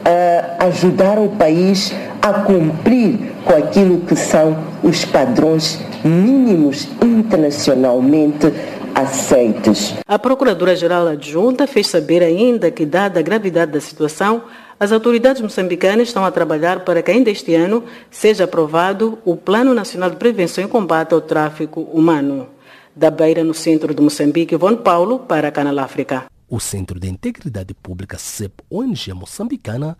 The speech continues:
Speaker 3: acusa o governo de ter contraído empréstimos sem conhecimento do Parlamento entre dois mil e quinze e dois mil e dezesseis, considerando que se mantém a falta de transparência na gestão dos recursos públicos.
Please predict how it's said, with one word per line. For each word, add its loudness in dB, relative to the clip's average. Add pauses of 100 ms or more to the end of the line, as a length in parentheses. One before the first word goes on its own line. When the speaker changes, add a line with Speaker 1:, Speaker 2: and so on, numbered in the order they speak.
Speaker 3:
acusa -8
o -14
governo -12
de -16
ter -14
contraído -8
empréstimos -10
sem -14
conhecimento -8
do -18
Parlamento -8
entre -16
dois -10
mil -12
e -14
quinze -14
e -18
dois -16
mil -14
e -20
dezesseis, -10
considerando -8
que -14
se -14
mantém -8
a -14
falta -16
de -20
transparência -12
na -10
gestão -10
dos -14
recursos -10
públicos. -12